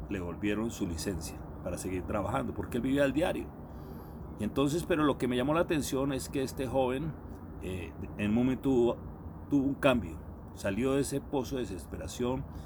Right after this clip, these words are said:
y se aferró a Dios, pidió ayuda. Entonces, eh, creo que hoy es un momento importante para que tú decidas a quién vas a dejar entrar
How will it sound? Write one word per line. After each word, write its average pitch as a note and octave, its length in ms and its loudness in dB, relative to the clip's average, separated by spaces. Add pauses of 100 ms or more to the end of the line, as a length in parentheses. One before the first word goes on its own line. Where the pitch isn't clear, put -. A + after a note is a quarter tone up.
(260)
y F2+ 60 -4
se F#2 140 0
aferró F2 360 0
a G#2 60 6
Dios, F#2 400 0
pidió G2 200 4
ayuda. G#2 360 4 (720)
Entonces, - 720 2 (260)
eh, F2+ 260 -4 (560)
creo C#3+ 340 6
que A#2+ 400 2
hoy C#3 400 4 (140)
es - 120 -4
un A#2 60 0
momento A#2+ 340 0
importante G2+ 560 -2
para F2+ 260 -4
que G#2 120 -4
tú C3+ 180 0
decidas C3 380 2
a G#2+ 60 0
quién C#3 260 4
vas C3 240 2
a - 180 -8
dejar A#2 380 2 (460)
entrar G#2 400 2